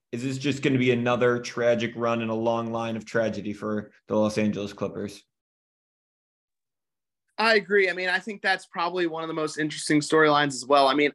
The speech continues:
Speaker 2: I feel like in the West, I feel like it, it's sort of kinda like a changing of the guard in a way. You know, you got the new school versus the old school. Like, you know, Grizzlies versus Lakers, LeBron and A D, they've been there, they've won it. The Grizzlies haven't.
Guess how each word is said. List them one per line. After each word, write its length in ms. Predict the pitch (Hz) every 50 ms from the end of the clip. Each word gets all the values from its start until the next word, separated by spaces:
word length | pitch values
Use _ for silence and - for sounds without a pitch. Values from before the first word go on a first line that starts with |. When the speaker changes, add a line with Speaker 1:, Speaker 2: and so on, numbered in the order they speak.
| -
Speaker 2:
I 120 | - 175 180
feel 200 | - 240 254 277
like 180 | 294 277 - _ _ _ _ _ _ _ _ _ _ _ _ _ -
in 160 | - 202 247
the 120 | 254 233 180
West, 560 | 151 139 147 185 214 214 185 180 - - _ _ -
I 100 | 156 156
feel 240 | - - 190 208
like 200 | 233 302 320 -
it, 120 | 196 - _ -
it's 160 | - 170 - -
sort 420 | - - - - 180 202 240 254
of 260 | 220 180 165 147 147 - _ _ _ _ _ _ _ _ _ _ _ _ _ -
kinda 280 | - - 165 196 220 208
like 240 | 180 160 147 123 - _ - -
a 60 | 143
changing 560 | - - - 175 175 185 185 175 190 180 175
of 80 | 160 139
the 80 | 131
guard 360 | 127 135 143 139 139 135 127
in 100 | 127 120
a 40 | 117
way. 280 | 107 101 95 85 82 82
You 100 | - 120
know, 140 | 123 127 139
you 100 | 139 139
got 220 | 143 151 143 -
the 80 | - 143
new 240 | 139 143 160 190 202
school 580 | - - - - 208 196 190 185 180 180 180 _ _ - - _ _ _ -
versus 320 | 160 165 165 - 160 147
the 100 | 151 143
old 320 | - 151 160 165 165 151
school. 440 | - - - - 123 113 104 98 92
Like, 260 | 101 123 123 - - _ - - - - -
you 220 | - 147 151 165
know, 140 | 165 170 170
Grizzlies 560 | 165 147 - 190 214 220 180 208 220 214 170
versus 360 | 175 196 196 190 - 190 165 160
Lakers, 460 | 185 190 185 185 - 156 139 - -
LeBron 380 | 156 151 139 175 185 190 196
and 100 | 196 185
A 100 | 185 185
D, 160 | 180 190 180 165
they've 200 | 151 156 156 143
been 200 | 175 180 180 170
there, 160 | 156 135 135
they've 180 | 143 147 151
won 220 | 147 165 175 175 160
it. 100 | 135 - _ _ _ _ _ _ -
The 60 | - 143
Grizzlies 400 | 139 185 202 190 214 208 165 -
haven't. 380 | 180 180 196 185 147 - -